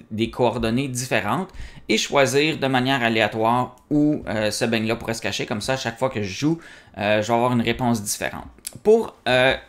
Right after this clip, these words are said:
solutionner le problème de qu'est-ce qu'on fait une fois qu'on a trouvé la réponse,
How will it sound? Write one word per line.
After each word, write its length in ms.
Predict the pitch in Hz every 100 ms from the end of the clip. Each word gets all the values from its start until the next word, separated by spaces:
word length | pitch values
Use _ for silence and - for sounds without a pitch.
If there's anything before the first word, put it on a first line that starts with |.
| - - -
solutionner 680 | - 180 180 185 185 175 220
le 100 | 147
problème 560 | - 127 123 135 151
de 100 | 117
qu'est-ce 240 | 113 175 170
qu'on 140 | 139
fait 260 | 117 151 -
une 120 | 120
fois 100 | 147
qu'on 160 | 139 120
a 80 |
trouvé 220 | 120 - 123
la 80 |
réponse, 480 | 117 92 - 180 233